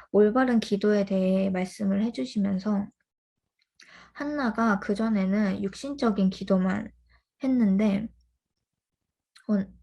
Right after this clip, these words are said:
언-, 이제 그 재앙의 이유를 보게 된 거죠. 그 이후에 정말 정확한 언약을 붙잡고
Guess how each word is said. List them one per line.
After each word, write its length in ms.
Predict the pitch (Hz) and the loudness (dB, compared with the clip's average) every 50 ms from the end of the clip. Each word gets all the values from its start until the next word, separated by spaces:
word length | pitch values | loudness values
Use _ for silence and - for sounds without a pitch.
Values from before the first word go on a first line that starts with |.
| _ _ _ _ _ - | _ _ _ _ _ -2
언-, 480 | 196 202 196 190 190 196 190 190 - - - - - - - - - _ _ _ _ _ _ _ _ | 2 4 6 6 6 4 4 2 0 -2 -10 -20 -20 -20 -20 -20 -20 _ _ _ _ _ _ _ _
이제 480 | - 214 202 - 196 196 208 202 208 202 | 0 0 2 2 2 2 4 2 2 0
그 340 | 202 - - 185 202 - - - - - - - - _ _ _ _ _ - | 0 0 0 0 0 -2 -4 -8 -12 -16 -20 -20 -20 _ _ _ _ _ -6
재앙의 520 | - 226 220 233 247 269 269 240 190 185 | 2 4 4 4 4 4 4 2 2 4
이유를 520 | 196 190 202 233 247 240 202 185 196 - - | 4 4 4 4 4 4 2 0 -2 -2 -4
보게 280 | - 196 190 202 190 | -4 -4 -2 -2 -2
된 220 | 190 - 190 185 190 | -2 -2 -4 -4 -4
거죠. 460 | 202 202 202 - 208 208 214 220 - - - - - - | -4 -6 -6 -4 -4 -4 -4 -6 -8 -12 -20 -20 -20 -4
그 260 | - - 220 214 208 | 2 4 6 6 6
이후에 580 | 202 190 196 196 202 208 214 240 269 302 - - _ _ _ _ _ _ _ _ _ | 6 4 2 2 2 0 0 0 -2 -4 -8 -14 _ _ _ _ _ _ _ _ _
정말 340 | - - 214 208 208 214 208 | 0 2 2 4 4 4 2
정확한 640 | 208 - 202 202 226 240 - - 226 202 190 196 - | 2 2 2 2 2 2 0 -2 0 0 0 0 0
언약을 420 | - 190 185 196 196 196 185 185 | 0 0 0 2 2 0 0 -2
붙잡고 760 | - - - - 185 180 - - - 220 202 190 208 - - | -6 -8 -14 -10 -10 -10 -6 0 2 4 4 4 2 0 -6